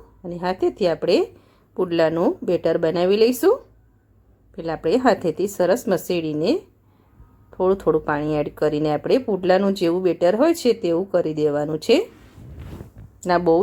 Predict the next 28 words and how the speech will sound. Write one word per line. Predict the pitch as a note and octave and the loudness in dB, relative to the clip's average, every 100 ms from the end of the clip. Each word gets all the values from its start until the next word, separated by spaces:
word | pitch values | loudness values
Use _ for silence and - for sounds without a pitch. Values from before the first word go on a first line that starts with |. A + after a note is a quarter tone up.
| C4 - | 2 2
જાડું | G3+ D3+ A#3 G#4 - | 2 4 2 0 -2
અને | A3 | -4
ના | A3 A#3+ | 0 0
બહુ | B3+ E4+ - | 0 -2 0
પતલું | C#4 C#4 - | 0 0 0
એવું | F#3+ F#3 F#3 | 0 2 2
આ | F3+ | 2
બેટર | E3 D#3+ F3 | 0 0 0
બનાવવાનું | G3+ E3 D#3 D#3 D#3 D#3+ - | 0 0 -2 -2 -4 -4 -2
છે. | D#4+ A4 - _ _ _ _ _ _ _ _ - | -2 -4 -14 _ _ _ _ _ _ _ _ -2
ભજીયાનું | F3 E3 G3+ G#3+ G#3 | -2 2 2 2 2
બેટર | G3 E3+ E3 | -2 0 -2
કરતાં | D#3+ D#3+ - G#3+ | -2 -6 -4 -4
થોડું | - D#4+ D4 C#4+ | -4 0 2 2
પતલું | A#3 F3 F3 D#3+ | 0 0 -4 -2
કરવાનું | D#3 D#3 D3+ D#3+ | -2 -2 -2 -4
છે. | F#3+ C4 A4 - _ _ _ _ _ - | -2 -2 -2 -6 _ _ _ _ _ -8
પાણી | D#3 D#3 F3+ | -4 -2 0
એડ | G#3+ A3 | 0 2
કરી | A#3+ A#3 | 2 4
દઈશું. | B3 C#4 - A4+ - _ _ _ _ _ _ _ _ _ _ _ _ _ _ _ _ _ _ _ | 2 0 0 0 -2 _ _ _ _ _ _ _ _ _ _ _ _ _ _ _ _ _ _ _
એક | - E3+ | -8 -2
વાટકી | E3+ D3+ - E3+ | 0 0 -4 -4
પૌવા | F3+ G3 D4+ G3+ A#2+ D3 | 0 2 4 2 0 -6
અને | D#3+ | -6
ત્રણથી | D#3 D#3 D3+ G3 F3+ | -8 -8 -8 -10 -4
ચાર | F#3 F3+ | -2 0
ચમચી | F3+ D#3+ D#3 F#3 A#3+ | -2 -6 -8 -4 -4